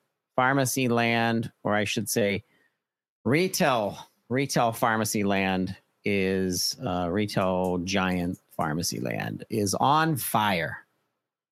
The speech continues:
It's like that dumpster fire. Um, it's, we gotta talk. Um, today's episode is what a mess. <laughs> What a mess it is. And I couldn't think of a better person to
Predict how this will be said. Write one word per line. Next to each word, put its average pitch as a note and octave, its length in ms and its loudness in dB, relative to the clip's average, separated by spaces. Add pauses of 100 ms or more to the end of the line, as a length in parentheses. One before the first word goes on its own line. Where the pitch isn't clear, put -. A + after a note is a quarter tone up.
(120)
It's G#2+ 140 -6
like A2+ 160 2
that G#2+ 200 0
dumpster G#2 460 -2
fire. E2+ 480 -2 (320)
Um, F2 420 -2 (480)
it's, - 460 -2 (680)
we C3 80 4
gotta C3 200 4
talk. - 420 -2 (260)
Um, G#2 520 0 (200)
today's C3 360 4
episode A2+ 680 2
is G#2+ 280 2
what G#2+ 240 2
a G#2+ 40 4
mess. G#2 540 0 (220)
<laughs> - 160 0 (200)
What B2+ 240 4
a C#3 60 4
mess B2 300 0
it B2 120 0
is. G#2 340 0
And G#2 320 0 (500)
I C#3+ 120 2
couldn't F#3 360 0
think D#3+ 260 0
of B2+ 100 0
a F#2+ 80 0
better D3 260 4
person D3 600 0
to C3+ 260 0